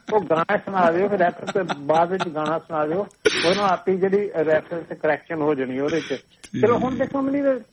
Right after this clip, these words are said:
Speaker 1: ਤੁਸੀਂ ਗੱਲ ਦੇ ਨਾਲ ਸਹਿਮਤ ਨਹੀਂ ਆ। ਇਕਨੋਮੀ ਕਿੱਦਾਂ ਡਾਊਨ ਹੋਊਗੀ, ਇਕਨੋਮੀ ਕੀ ਹੋਊਗਾ?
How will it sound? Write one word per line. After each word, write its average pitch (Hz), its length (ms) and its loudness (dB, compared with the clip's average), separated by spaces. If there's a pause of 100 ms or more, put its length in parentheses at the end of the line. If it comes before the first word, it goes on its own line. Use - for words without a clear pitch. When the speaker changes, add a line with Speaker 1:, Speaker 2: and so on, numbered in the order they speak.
(120)
Speaker 1:
ਤੁਸੀਂ 226 300 2
ਗੱਲ 190 220 2
ਦੇ 214 80 4
ਨਾਲ 220 180 0
ਸਹਿਮਤ 220 380 -4
ਨਹੀਂ 220 200 -2
ਆ। 254 40 -4 (360)
ਇਕਨੋਮੀ 262 420 2
ਕਿੱਦਾਂ 262 400 -4
ਡਾਊਨ 214 460 0
ਹੋਊਗੀ, 190 300 -2
ਇਕਨੋਮੀ 190 540 0
ਕੀ 214 240 -2
ਹੋਊਗਾ? 180 360 0